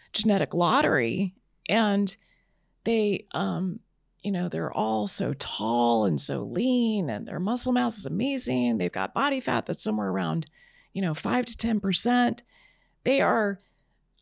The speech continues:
ideal, uh, human specimens.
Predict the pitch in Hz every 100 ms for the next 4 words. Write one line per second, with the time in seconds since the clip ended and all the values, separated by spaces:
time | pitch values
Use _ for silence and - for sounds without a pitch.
0 | - 233 226 277 311 262 180 170 170 _
1 | _ _ _ _ _ _ _ _ _ -
2 | 208 190 151 151 - _ _ 185 254 269
3 | 180 - 269 320 285 214 120 139 - -